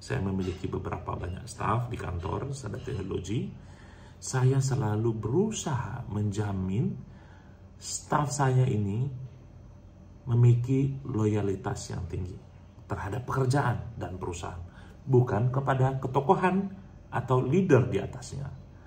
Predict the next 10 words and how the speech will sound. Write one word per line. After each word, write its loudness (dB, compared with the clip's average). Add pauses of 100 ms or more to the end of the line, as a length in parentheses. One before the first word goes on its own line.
(260)
tetapi -2
kepada -4
pekerjaannya. -4 (500)
Berkomitmen 2
kepada -2
pekerjaannya. -6
Bagaimana -2
caranya? 2 (320)
Caranya 2
adalah 0